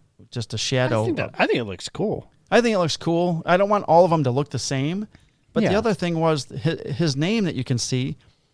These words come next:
Speaker 1: I used the
Speaker 2: <laughs> Like, the
Speaker 1: one
Speaker 2: font
Speaker 1: f-
Speaker 2: randomly changed on you.
Speaker 1: The font randomly changed. It made his first name, like, bold, and it's yelling at you, and then his last name is not bold, and I,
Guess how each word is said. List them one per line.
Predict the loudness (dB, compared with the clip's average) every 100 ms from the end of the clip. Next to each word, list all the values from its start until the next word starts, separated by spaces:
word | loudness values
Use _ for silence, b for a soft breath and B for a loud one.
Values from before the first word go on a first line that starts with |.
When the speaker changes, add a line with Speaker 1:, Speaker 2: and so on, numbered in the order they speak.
| _ _
Speaker 1:
I | -2
used | 0 0 -2
the | -4
Speaker 2:
<laughs> | -2
Like, | -2
the | -2
Speaker 1:
one |
Speaker 2:
font | 2 4 4
Speaker 1:
f- | 4
Speaker 2:
randomly | -2 -2 -4
changed | -4 -4 -4 -6
on | -8
you. | -10 -14 2
Speaker 1:
The | 2
font | 4 4 4 2
randomly | 2 2 2 0
changed. | 0 0 0 0
It | 0
made | 0 0
his | 0 -4
first | -2 -2 -2
name, | -2 -2 -2
like, | 0 0 -2 -6
bold, | 2 6 6 4 0
and | -2 -2
it's | 0
yelling | 2 4 4 2
at | 0
you, | 0 0
and | 2
then |
his | 0 2
last | 2 2
name | 0 -2
is | -2 -2
not | -2 -2
bold, | -2 -2 -2 -4
and | -2 0
I, | 0